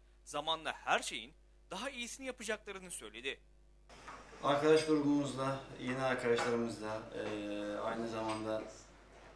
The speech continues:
Speaker 2: eee, kulüpte futbol oynamış arkadaşlarımızla yeni bir ekip oluşturduk. Eee, bu ekibimizle, eee, ne yapmak istiyoruz? Eee, bu işi olması gerektiği gibi,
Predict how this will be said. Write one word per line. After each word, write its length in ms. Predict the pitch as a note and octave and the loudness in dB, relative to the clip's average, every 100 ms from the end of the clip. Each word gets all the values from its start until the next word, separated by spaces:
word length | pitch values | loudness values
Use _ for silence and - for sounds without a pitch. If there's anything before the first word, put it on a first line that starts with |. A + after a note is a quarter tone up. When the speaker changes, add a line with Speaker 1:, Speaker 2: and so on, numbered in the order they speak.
| - B2 | -18 -12
Speaker 2:
eee, 60 | A2 G#2+ G2+ - | -10 -10 -10 -10
kulüpte 320 | A#2+ A2+ A#2+ | -10 -6 -6
futbol 260 | A#2 - A#2+ | -6 -2 2
oynamış 340 | A2+ G2+ G2 | 2 2 -4
arkadaşlarımızla 720 | G2 G2 G2 - G2+ G#2 G2 A#2+ - - - - - | -6 -6 -6 -6 -4 -4 -6 -8 -10 -12 -16 -20 -10
yeni 240 | A#2 A#2 A#2 | -2 0 0
bir 100 | A#2 | -2
ekip 200 | A2+ G#2+ | -4 -4
oluşturduk. 440 | G#2 - G#2+ - - - - - - - - - - B2 A2+ | -4 -6 -8 -10 -14 -20 -20 -20 -20 -20 -20 -20 -20 -14 -12
Eee, 280 | A2 A#2 A#2+ | -8 -6 -4
bu 100 | C3 | -2
ekibimizle, 680 | B2+ C3 B2+ C3 B2+ A#2+ B2+ A#2+ B2 | -2 -2 -4 -4 -4 -2 0 0 0
eee, 540 | A2+ A2+ A2+ A2 A2 A2 - | -4 -4 -4 -4 -4 -4 -4
ne 60 | B2+ | 2
yapmak 320 | C3 A#2+ A#2 | 4 4 -2
istiyoruz? 360 | - A2+ A#2 C#3 - - A2+ | -4 -4 -4 -6 -10 -12 -8
Eee, 180 | G#2+ A2 A#2 | -6 -4 -2
bu 100 | B2 | -2
işi 240 | A#2+ C3 | -2 -2
olması 420 | A#2 A#2+ A#2+ A#2+ | 0 2 2 -2
gerektiği 460 | A#2 A2 G#2+ G2+ G2+ | -2 -2 -2 -4 -4
gibi, 220 | G2 G2+ | -4 -4